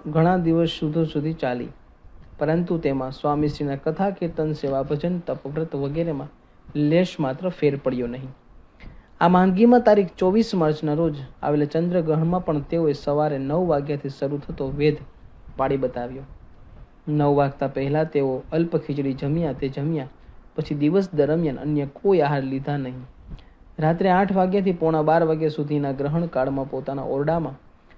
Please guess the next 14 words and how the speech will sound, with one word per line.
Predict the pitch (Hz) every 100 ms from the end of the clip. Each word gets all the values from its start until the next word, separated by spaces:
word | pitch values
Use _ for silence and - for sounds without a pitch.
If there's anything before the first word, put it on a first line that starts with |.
| -
કથા | - 151 165
કીર્તન | 143 143 139 139
કરાવ્યા. | 135 135 127 135 131 - - - - - - _
ગ્રહણ | 156 151 156 143
મુક્તિ | 139 135 139
બાદ | 139 151 147
સ્નાન | - 147 147
પૂજા | 143 139 135
કરીને | 131 139 156
પાણી | 147 - 139 160
પણ | 165 147
પીધા | 135 135 135
વિના | 131 131
પોઢ્યા. | 127 131 131 131 131